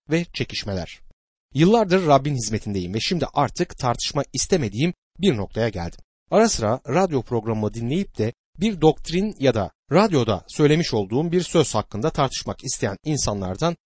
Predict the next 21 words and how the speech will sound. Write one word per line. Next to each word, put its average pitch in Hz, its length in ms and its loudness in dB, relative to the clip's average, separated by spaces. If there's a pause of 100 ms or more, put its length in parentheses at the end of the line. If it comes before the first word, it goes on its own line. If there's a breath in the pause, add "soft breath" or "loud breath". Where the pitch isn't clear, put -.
(140)
mektup 131 320 -4
alıyorum. 87 300 -8 (380)
"Dostum, 175 380 0
kendi 170 360 -2
görüşünüzde 113 600 -2
devam 143 300 2
edin 160 240 -2 (240)
ve 120 180 4
benim 175 200 6
için 107 240 -4
de 117 180 0 (180)
dua 143 320 4
edin 104 220 -2
ki - 200 -8
eğer 175 220 2
hatalıysam 104 680 -2 (260)
Tanrı'nın 156 500 4
ruhu 107 380 0 (300)
beni 143 320 2
gerçeğe 123 560 0 (140)
yöneltsin. 107 500 -2